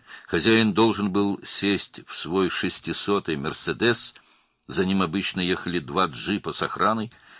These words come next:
Кавказец достал телефон. Очевидно, ему кто-то позвонил. Отсюда не было слышно. Она продолжала плакать, глядя на стоявшую перед ним такую удобную мишень. Ребенка, наконец, унесли в дом.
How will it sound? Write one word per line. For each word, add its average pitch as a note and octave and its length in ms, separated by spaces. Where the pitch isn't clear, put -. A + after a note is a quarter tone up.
Кавказец G#2+ 840
достал G2 560
телефон. G#2+ 640
Очевидно, F#2 480
ему F#2 380
кто-то - 340
позвонил. F2 560
Отсюда - 360
не F2+ 160
было G#2+ 160
слышно. G#2+ 420
Она F2+ 240
продолжала B1 580
плакать, D#2+ 520
глядя D2+ 500
на C2+ 80
стоявшую D#2+ 720
перед D2 260
ним E2 180
такую D#2 360
удобную D#2 540
мишень. D#2 480
Ребенка, F#2 500
наконец, F#2 480
унесли F2+ 380
в E2 100
дом. G2+ 360